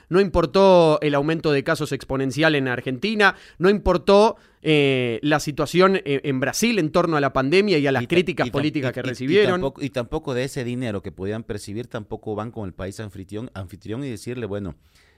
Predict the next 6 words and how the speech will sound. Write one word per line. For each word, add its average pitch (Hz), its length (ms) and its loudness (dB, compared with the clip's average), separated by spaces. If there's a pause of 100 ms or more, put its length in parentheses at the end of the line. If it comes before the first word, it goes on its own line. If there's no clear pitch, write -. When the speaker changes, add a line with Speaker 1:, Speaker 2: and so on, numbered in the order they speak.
(200)
Speaker 2:
aquí 90 440 -10
hay 107 580 -6 (680)
un 113 120 -6
millón 113 200 -4
de 110 60 -4
vacunas 104 680 -8